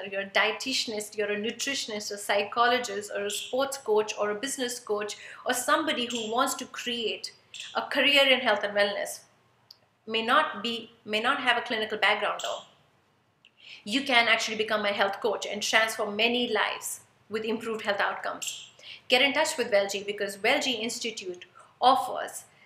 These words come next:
India's only I C H W C approved and accredited program that qualifies you as a global integrated health and wellness coach.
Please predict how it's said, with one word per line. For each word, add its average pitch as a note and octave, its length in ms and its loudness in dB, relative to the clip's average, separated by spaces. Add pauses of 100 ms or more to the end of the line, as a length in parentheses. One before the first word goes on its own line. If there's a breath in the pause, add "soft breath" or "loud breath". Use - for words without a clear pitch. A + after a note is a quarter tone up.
(180 soft breath)
India's C#4 520 2
only C4+ 440 2
I A#3 160 8
C A3+ 220 -2
H G#3+ 140 0
W G#3 240 -2
C G#3 160 -8
approved - 580 -6 (540)
and A#3 120 2
accredited B3+ 520 2
program A3 560 0 (760 soft breath)
that A3 180 2
qualifies A#3+ 580 2
you C4 120 2
as A3 120 2
a A#3+ 40 -2
global B3 760 4
integrated A#3+ 540 0
health G#3 220 0
and G3+ 100 0
wellness F#3+ 320 -8
coach. - 420 -6